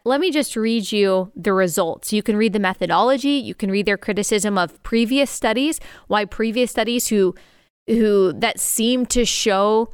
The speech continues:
that kids benefit from being accepted and, and transitioning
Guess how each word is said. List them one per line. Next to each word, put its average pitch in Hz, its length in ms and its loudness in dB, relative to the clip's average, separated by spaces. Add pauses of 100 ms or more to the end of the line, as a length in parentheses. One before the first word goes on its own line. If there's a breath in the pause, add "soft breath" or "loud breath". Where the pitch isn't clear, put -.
(120)
that 196 420 -4
kids 208 540 -2
benefit 202 720 0 (120)
from 190 440 -2
being 202 540 -2
accepted 196 720 0
and, 185 220 -2 (520 soft breath)
and 185 300 -2
transitioning 196 800 -2